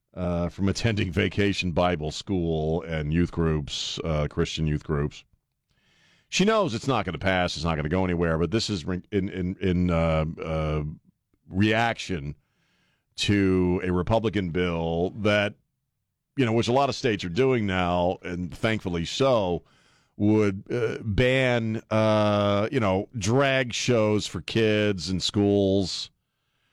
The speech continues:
uh, allow this trans stuff, you know, and, and I'm just so tired. There's another story, and James apprised me of this, this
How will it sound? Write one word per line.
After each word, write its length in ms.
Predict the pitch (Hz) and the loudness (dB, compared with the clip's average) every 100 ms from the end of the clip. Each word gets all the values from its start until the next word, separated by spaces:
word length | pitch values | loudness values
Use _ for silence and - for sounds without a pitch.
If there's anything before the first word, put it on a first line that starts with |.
| _ _ _ _ - | _ _ _ _ 0
uh, 600 | 107 107 101 98 98 101 | 4 4 4 4 2 2
allow 280 | 120 107 101 | 2 2 2
this 180 | 95 | 0
trans 520 | - - 120 113 110 104 | -2 -2 0 2 0 -2
stuff, 680 | - 107 101 95 - - - | 0 2 2 2 -4 -18 -4
you 120 | 110 | -2
know, 540 | 101 98 95 92 95 104 | 0 0 2 2 2 0
and, 280 | 101 98 | 0 0
and 180 | 107 107 | 0 -2
I'm 160 | 107 110 | 0 0
just 320 | 139 127 - | 0 0 -2
so 160 | - 98 | -2 0
tired. 300 | 104 101 113 | 0 0 0
There's 220 | 110 101 | 0 0
another 300 | 123 123 113 | 0 0 -2
story, 400 | - 117 107 101 | -2 0 2 2
and 100 | 98 | 2
James 340 | 104 110 95 | 0 0 -2
apprised 600 | 98 92 95 98 101 90 | -4 -2 0 2 2 2
me 100 | 92 | 0
of 140 | 90 80 | -2 0
this, 280 | 95 92 - | 0 0 -2
this 260 | 92 - | -4 -4